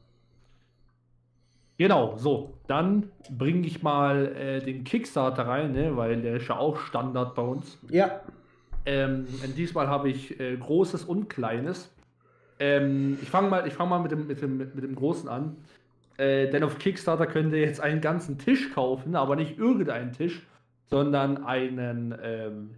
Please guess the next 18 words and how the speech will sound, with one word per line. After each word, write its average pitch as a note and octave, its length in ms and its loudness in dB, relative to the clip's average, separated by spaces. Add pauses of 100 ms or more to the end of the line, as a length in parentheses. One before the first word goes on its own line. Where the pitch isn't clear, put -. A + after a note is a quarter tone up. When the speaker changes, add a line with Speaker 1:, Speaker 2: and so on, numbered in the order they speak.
(140)
Speaker 1:
ja, A#2 320 -2 (420)
Gaming-Hobby-Tisch, E3+ 2000 0
ne? D#3+ 260 0 (800)
Äh, D3 300 4
die C#3+ 120 0
mal, D3 220 4
die, C#3+ 220 -2
die, C#3 240 -4
die, B2+ 320 -8
die, B2 340 -4
die B2 140 -2
Hardcore-Nerds C#3+ 680 0
unter C#3 160 -2
euch, C#3 260 0
die C3 80 -4
Hardcore-Ta-, C3+ 500 -2
äh, C#3 200 -4
Tabletopler, C#3 840 -2